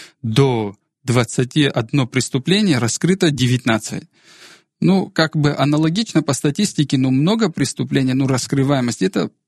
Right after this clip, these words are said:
это показывает работу. Статистика всегда такая вещь, мы понимаем её, ну, как бы этот, недоверчиво, может, некоторые люди к этому относятся. Ну, вот хотя бы вот элементарно по мелочи сравнить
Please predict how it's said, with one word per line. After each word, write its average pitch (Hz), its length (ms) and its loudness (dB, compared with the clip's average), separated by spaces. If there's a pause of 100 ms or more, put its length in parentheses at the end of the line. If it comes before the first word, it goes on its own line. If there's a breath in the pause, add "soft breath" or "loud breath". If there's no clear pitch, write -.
(300)
это 165 260 0
показывает 143 640 0
работу. 120 480 -2 (580 soft breath)
Статистика 180 600 2
всегда 180 340 2
такая 180 320 2
вещь, 151 260 0
мы 160 100 2
понимаем 160 520 2
её, 147 280 2
ну, 135 240 -4
как 139 240 -2
бы 135 140 2
этот, - 240 -4
недоверчиво, 147 640 0
может, 131 340 -2
некоторые 131 400 0
люди 127 240 0
к 139 60 -2
этому 123 260 0
относятся. 120 480 -4
Ну, 175 140 2
вот 170 180 0
хотя 156 320 0
бы 147 140 0
вот 135 160 -2
элементарно 139 640 0
по 127 100 -2
мелочи 131 400 0
сравнить 147 680 -2